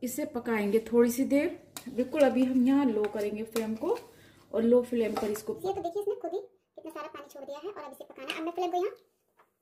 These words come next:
Speaker 2: मीडियम कर दूंगी। ये थोड़ी सी हाफ टेबल स्पून हल्दी, तो एक तो ये हल्दी healthy होती है और अच्छा इससे कलर भी अच्छा आ जाएगा। चाहे तो हल्दी का यूज़ ना करें, लेकिन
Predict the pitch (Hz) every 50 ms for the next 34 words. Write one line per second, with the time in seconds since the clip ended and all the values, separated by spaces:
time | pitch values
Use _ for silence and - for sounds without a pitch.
0 | _ _ _ _ _ - 294 302 302 294 302 294 285 311 403 - - _ _ _
1 | _ _ _ 165 170 160 - _ _ _ _ _ _ _ _ _ _ _ _ _
2 | _ _ _ _ 311 311 320 - 302 285 277 - 381 494 - - _ _ _ _
3 | _ _ _ _ _ _ _ _ _ _ _ _ _ _ _ _ _ _ _ _
4 | _ _ _ _ _ _ _ _ _ 359 370 359 359 359 349 349 339 - - -
5 | 370 339 - 277 262 254 339 427 605 - _ _ _ _ _ _ _ _ _ _
6 | _ _ _ - 349 349 339 339 349 349 349 - 392 381 403 - 302 285 302 370
7 | 349 294 262 269 294 320 302 294 - 320 330 370 494 605 - - 302 294 - -
8 | _ _ _ _ _ _ _ _ _ _ _ - - - - 415 339 - - -
9 | - - - - - 392 392 339 311 302 302 330 311 311 330 302 302 294 302 302
10 | 349 508 539 - _ _ _ - - - 415 415 415 415 - _ - 403 370 359
11 | 349 370 339 320 339 320 294 294 285 - 359 392 - 494 - _ _ _ _ _
12 | _ _ _ _ _ _ _ _ _ _ _ _ _ _ - 185 - 330